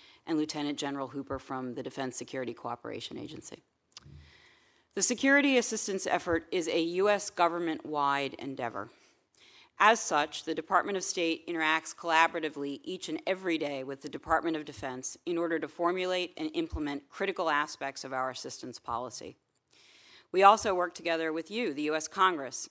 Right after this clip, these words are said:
and notably with the members and the staff of this august committee.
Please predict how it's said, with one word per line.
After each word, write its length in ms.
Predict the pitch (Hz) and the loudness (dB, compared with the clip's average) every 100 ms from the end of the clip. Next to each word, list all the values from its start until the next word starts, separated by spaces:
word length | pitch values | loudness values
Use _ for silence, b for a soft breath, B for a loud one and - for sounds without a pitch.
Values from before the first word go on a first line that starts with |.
| - | -8
and 100 | 170 | -2
notably 420 | 185 185 165 160 | 0 0 0 -2
with 140 | 151 | -2
the 80 | 151 | -4
members 420 | 151 160 160 147 | -4 -2 -2 -4
and 120 | 143 131 | -6 -8
the 40 | |
staff 460 | - 156 147 147 143 | -6 -2 0 -2 -6
of 160 | 139 | -6
this 260 | 151 139 - | -6 -4 -6
august 480 | 135 127 135 - - | -6 -6 -6 -8 -12
committee. 380 | 135 127 - | -12 -10 -12